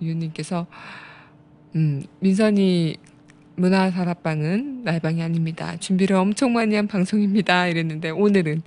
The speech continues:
어떡해요? <laughs> 날방이네요. <laughs> 네, 그러면 오늘 최영일님의 그, 그 남자의 시선에서 영화 속 성매매 이야기를 나눠보기로 했었어요. 그래서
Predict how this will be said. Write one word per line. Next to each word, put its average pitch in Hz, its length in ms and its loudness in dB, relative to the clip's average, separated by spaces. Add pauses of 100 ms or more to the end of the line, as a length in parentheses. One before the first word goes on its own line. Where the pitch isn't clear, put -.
(520)
어떡해요? 165 640 -2
<laughs> - 460 -18
날방이네요. 175 560 4
<laughs> - 260 -4 (1700)
네, 185 360 -6
그러면 247 460 2 (100)
오늘 233 500 2 (1300)
최영일님의 214 1000 2
그, 160 320 -6 (520)
그 - 100 -6
남자의 180 340 0
시선에서 165 840 -4 (520)
영화 185 280 4
속 240 420 2
성매매 247 680 0
이야기를 160 720 -4
나눠보기로 156 760 -4
했었어요. 202 720 -8
그래서 160 340 -10